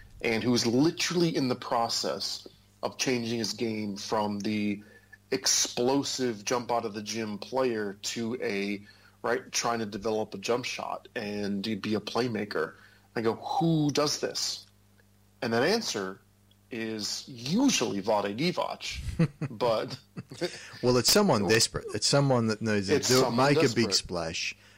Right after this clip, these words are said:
Speaker 2: Or,
Speaker 1: That's it.
Speaker 2: like, you know, like in draft day, when they say to Kevin Costner at the start, "You gotta make a splash this draft." And that's, that's
Speaker 1: But
Speaker 2: maybe the message that went to Stan Van Gundy before he
Speaker 1: And
Speaker 2: pulled
Speaker 1: you and
Speaker 2: the
Speaker 1: I
Speaker 2: trigger.
Speaker 1: talked about this, right? Where you said, I, I was,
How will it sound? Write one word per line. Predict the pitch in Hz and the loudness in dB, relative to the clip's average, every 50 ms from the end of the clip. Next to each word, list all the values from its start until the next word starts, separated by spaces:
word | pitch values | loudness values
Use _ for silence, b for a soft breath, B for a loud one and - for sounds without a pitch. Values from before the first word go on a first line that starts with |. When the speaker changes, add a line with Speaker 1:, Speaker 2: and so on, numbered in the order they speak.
| B B - | B B -4
Speaker 2:
Or, | - | -2
Speaker 1:
That's | 92 90 - | -2 -2 -2
it. | 208 226 - | -2 -2 0
Speaker 2:
like, | 104 107 104 101 104 | 0 0 0 0 0
you | 101 | 0
know, | 90 90 | 0 2
like | 98 107 107 113 110 - 113 | 2 2 2 2 2 0 -2
in | 101 98 | -4 -4
draft | 90 98 90 90 90 90 92 - _ | -2 -2 0 0 0 -2 -4 -8 _
day, | - 90 90 92 90 90 90 90 87 B B B B B B | -8 -8 -6 -4 -4 -4 -6 -6 -8 B B B B B B
when | - 92 90 | -8 -6 -4
they | 90 87 | -4 -2
say | 90 - - 95 92 | -2 0 2 2 0
to | 92 95 | 0 -2
Kevin | - 101 92 92 92 | -4 -6 -6 -6 -8
Costner | - 95 85 90 - 85 | -8 -6 -8 -6 -6 -8
at | 82 82 | -8 -6
the | 85 | -8
start, | - - - 85 85 90 | -8 -6 -4 -6 -6 -6
"You | 87 87 85 | -8 -6 -6
gotta | 92 87 85 | -6 -6 -6
make | 85 82 85 82 - | -6 -8 -8 -8 -6
a | 87 | -8
splash | - - _ 131 - - 98 - - - - - | -8 -8 _ -12 -12 -8 -8 -8 -8 -8 -10 -12
this | 82 95 90 - | -12 -10 -10 -10
draft." | - - 90 90 87 82 85 - | -10 -10 -8 -8 -8 -8 -8 -10
And | 90 92 | -6 -6
that's, | 101 110 113 - | -6 -4 -6 -4
that's | - - 120 120 - - - - | -2 -2 -2 -2 -2 -6 -6 -6
Speaker 1:
But | 117 110 107 107 | -4 -2 2 2
Speaker 2:
maybe | 110 113 107 98 104 | 4 4 4 2 0
the | 92 98 | 0 0
message | 92 95 95 - - 101 92 85 | -2 0 0 0 -2 -2 -4 -4
that | 92 87 | -6 -4
went | 92 95 87 - | -4 -6 -6 -6
to | - 85 | -6 -6
Stan | - - - 90 87 85 85 | -4 -4 -4 -4 -6 -4 -6
Van | 85 82 85 85 | -6 -6 -6 -6
Gundy | 85 82 87 85 85 85 | -8 -6 -6 -6 -6 -6
before | 82 82 - - - 90 92 | -6 -8 -10 -8 -10 -4 -2
he | - | 0
Speaker 1:
And | 147 143 | 2 4
Speaker 2:
pulled | 143 151 | 4 4
Speaker 1:
you | 196 220 | 4 4
and | 214 | 2
Speaker 2:
the | 214 | 2
Speaker 1:
I | 214 | 0
Speaker 2:
trigger. | 196 - - | 0 -2 -2
Speaker 1:
talked | 170 202 196 - | -2 -2 -2 -4
about | 202 120 120 107 104 - | -8 -6 -6 -6 -6 -8
this, | - 104 - - | -14 -14 -10 -6
right? | 123 131 139 - | -4 -4 -4 -4
Where | - 139 139 143 | -4 -4 -4 -4
you | 143 | -4
said, | 143 - - 135 120 113 107 - - | -6 -4 -2 -2 -2 -2 -4 -8 -4
I, | - 120 - - | -4 -4 -4 -2
I | - 135 143 156 165 | -2 -2 0 0 0
was, | 151 135 123 - - | -2 -4 -4 -6 -12